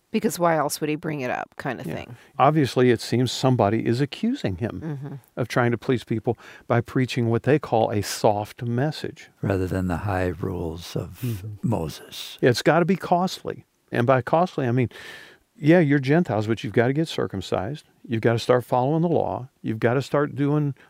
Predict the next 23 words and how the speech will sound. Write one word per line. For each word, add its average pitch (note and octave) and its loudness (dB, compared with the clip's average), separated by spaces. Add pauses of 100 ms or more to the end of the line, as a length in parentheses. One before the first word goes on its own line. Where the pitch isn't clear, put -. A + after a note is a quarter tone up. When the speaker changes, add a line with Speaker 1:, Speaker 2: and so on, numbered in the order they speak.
Speaker 2:
all B2+ 6
the D3+ 4
Moses D3 2
stuff. - -2 (320)
And B2+ 4
so - 4
they're C3+ 8
saying B2 2
if A#2 -2
Paul E3 4 (320)
was A#2+ 6
a G#2+ 4
real C#3 10
messenger, G#2+ 0 (260)
he'd D3+ 0
bring C#3 2
a A#2+ 4
message A#2 0 (240)
that A#2 2
was G#2+ -4
hard, A#2+ -4 (320)
not A2+ 0
easy. A#2 -6